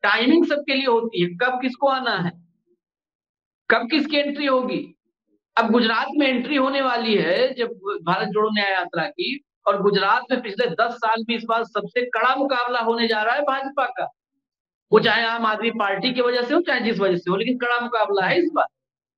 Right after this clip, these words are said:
Speaker 1: ऐसी स्थिति में तब अर्जुन मोढवाडिया, फलाने विधायक,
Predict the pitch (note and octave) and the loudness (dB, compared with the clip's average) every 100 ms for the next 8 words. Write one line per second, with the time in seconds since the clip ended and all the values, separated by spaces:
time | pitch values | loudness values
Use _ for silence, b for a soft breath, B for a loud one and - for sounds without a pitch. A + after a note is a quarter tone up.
0 | _ - A#3 B3 D4+ C#4 B3 A#3+ A#3+ D#4 | _ 0 2 4 2 0 -2 -2 0 0
1 | D4 B3+ A3 G#3+ A#3+ A#3 G#3 G#3+ G#3+ A3 | 0 -2 0 -2 0 2 2 2 0 0
2 | A3 A3 G#3+ - - G3+ G#3+ G#3+ A3 G3+ | -2 -2 -2 -4 -2 0 0 0 -2 0
3 | G3 G#3 G#3+ G#3+ | -2 -2 -4 -4